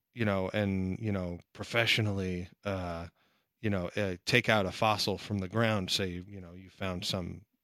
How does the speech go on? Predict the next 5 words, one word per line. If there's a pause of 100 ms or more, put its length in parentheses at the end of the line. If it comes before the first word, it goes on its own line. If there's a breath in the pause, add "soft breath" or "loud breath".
(360)
you
know,
maybe (220)
somewhat
intact